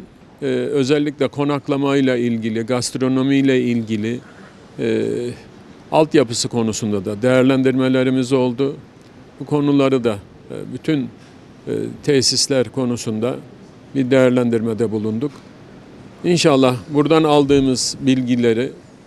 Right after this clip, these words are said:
Cumhurbaşkanımıza arz edeceğiz ve kendilerinin de programlarının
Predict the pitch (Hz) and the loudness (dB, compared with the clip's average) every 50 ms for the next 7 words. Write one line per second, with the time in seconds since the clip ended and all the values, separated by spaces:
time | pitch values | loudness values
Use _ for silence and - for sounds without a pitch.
0 | - 131 135 147 156 151 135 135 120 107 - 131 120 113 113 110 104 92 107 107 | -14 -10 -6 -4 -4 -2 0 0 -2 -2 -4 -4 -4 -4 -4 -6 -4 -4 -6 -6
1 | 113 120 131 120 123 135 120 135 127 113 135 143 143 135 - - - - - - | -4 -4 -4 -2 -2 -2 -2 -2 -2 0 -2 -2 -2 -4 -6 -8 -10 -14 -20 -20
2 | - - - - - 143 127 - 156 151 147 143 143 135 139 135 135 135 131 131 | -20 -20 -20 -10 -8 -8 -6 -4 -2 -2 -2 -2 0 0 0 0 0 0 -2 -2
3 | 117 113 - 143 135 135 127 120 123 117 120 120 117 113 113 110 117 113 | -2 -4 -4 0 0 0 2 2 0 0 0 -2 -2 -2 -2 -2 -4 -4